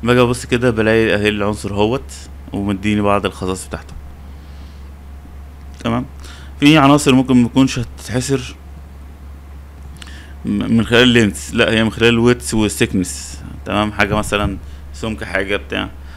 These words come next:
فكل حاجه بيبقى ليها الحصر بتاعها، تمام. فانا عايز أخ-، اقدر ادخل اظبط في الحاجات ديت، يعني الابواب اكيد هتحصر ب-، بعددها، تمام، حسب النوع بتاعها. طيب انا عايز ادخل مثلا اظبط في الوول مثلا،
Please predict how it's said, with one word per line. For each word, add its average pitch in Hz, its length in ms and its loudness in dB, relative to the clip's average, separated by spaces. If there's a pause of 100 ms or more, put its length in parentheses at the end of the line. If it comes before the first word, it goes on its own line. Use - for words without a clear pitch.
(420)
فكل 139 300 0
حاجه 151 140 2
بيبقى 123 200 2
ليها 135 120 6
الحصر 135 300 0
بتاعها، - 300 -6 (280)
تمام. 113 200 -4
فانا 123 200 0
عايز 127 240 2 (120)
أخ-، 110 240 2
اقدر 117 580 2
ادخل 113 240 0
اظبط 117 260 0
في - 60 -16
الحاجات 113 220 -4
ديت، 135 260 -2 (400)
يعني 117 220 6
الابواب 123 400 6 (460)
اكيد 156 200 0
هتحصر 147 400 2
ب-، 123 400 2
بعددها، 127 500 2 (720)
تمام، 127 300 0 (560)
حسب 123 240 2
النوع 123 180 4
بتاعها. - 280 -6 (380)
طيب 95 180 -2 (500)
انا 120 120 4
عايز 131 160 4
ادخل 127 280 2
مثلا 120 340 2
اظبط 113 440 2
في 104 360 0
الوول 110 380 2
مثلا، 131 400 2